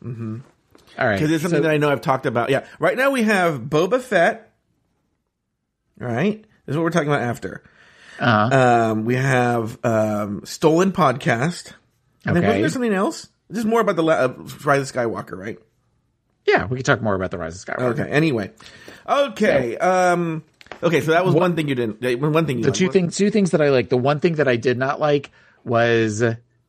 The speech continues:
Speaker 2: this Aubrey O'Day.
Speaker 1: Oh, don't even get me started on her.
Speaker 2: She, I didn't like her when we did the private show,
Speaker 1: Yep.
Speaker 2: and I definitely did not like, that was, that was honestly the part when they show her in the, th-, today on, you know,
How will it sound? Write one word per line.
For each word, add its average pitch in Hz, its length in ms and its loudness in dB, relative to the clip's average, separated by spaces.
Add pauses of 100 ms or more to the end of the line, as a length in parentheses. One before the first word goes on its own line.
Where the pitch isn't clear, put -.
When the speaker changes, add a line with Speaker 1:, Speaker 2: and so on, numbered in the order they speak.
(460)
Speaker 2:
this 170 360 0
Aubrey 127 500 2
O'Day. 98 300 2
Speaker 1:
Oh, 117 360 -4
don't 117 220 0
even 107 120 0
get 107 120 -6
me - 80 -8
started 101 300 -4
on 110 60 -12
her. 95 260 -8 (440)
Speaker 2:
She, 196 1000 0 (600)
I 127 220 0
didn't 151 340 -4
like 165 240 -2
her 202 300 0
when 120 220 -2
we 113 120 0
did 101 540 2 (460)
the - 60 -20
private 160 360 0
show, 214 420 2
Speaker 1:
Yep. - 300 -8
Speaker 2:
and 117 140 2
I 104 100 0
definitely 120 840 -2
did 107 180 2
not 104 220 2
like, 107 100 0 (220)
that 202 200 2
was, 240 200 0
that 180 260 2
was 202 140 2
honestly 190 640 -6 (340)
the 143 80 -4
part 143 440 -4
when 143 160 2
they 135 120 4
show 139 280 0
her 139 180 0
in 131 240 -4
the, 117 100 -4
th-, 180 220 0
today 220 360 2
on, 110 260 2
you 110 100 0
know, 101 240 0